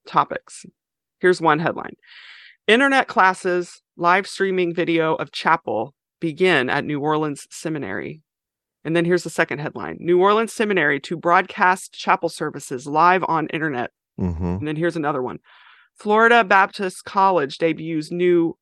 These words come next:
Speaker 1: virtual internet classroom." So this is all in the same week, in first week of February two thousand, where it is
Speaker 2: Mm-hmm.
Speaker 1: like, boom,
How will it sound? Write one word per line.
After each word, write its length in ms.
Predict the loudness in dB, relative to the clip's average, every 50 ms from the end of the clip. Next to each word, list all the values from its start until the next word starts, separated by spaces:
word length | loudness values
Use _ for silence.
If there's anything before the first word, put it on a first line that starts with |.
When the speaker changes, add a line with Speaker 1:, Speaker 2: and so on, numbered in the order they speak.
| _ _ _ -14
Speaker 1:
virtual 600 | -4 2 4 4 4 4 0 -2 0 0 0 0 0
internet 400 | -2 -2 -2 0 0 -2 -2 -4
classroom." 840 | -4 0 2 2 2 2 0 -6 -8 -8 -8 -8 -10 -12 -14 -18 _ _ _ _ _ _ _ _ _ 0
So 80 | 2
this 160 | 2 2 2 2
is 80 | 4
all 220 | 6 6 6 6 4
in 80 | 2
the 80 | 0 0
same 320 | 0 0 0 0 0 0
week, 320 | 0 0 0 0 -2 -6 -10
in 80 | -10 -10
first 340 | -4 -2 0 0 0 -2
week 120 | -6 -8 -4
of 60 | -2
February 360 | 0 2 2 2 0 0 -2 -4
two 160 | -4 -4 -2
thousand, 400 | 0 0 0 -2 -4 -8 -8 -6
where 140 | -4 -2 -2 0
it 100 | 0 0
is 120 | 0 -2 0
Speaker 2:
Mm-hmm. 80 | 2
Speaker 1:
like, 320 | 2 2 2 0 -4 -10 _ _ _ _ _ _ _ _ _ _ _ _ _ _ _ _ 2
boom, 500 | 4 6 8 8 8 6 2 -2 -6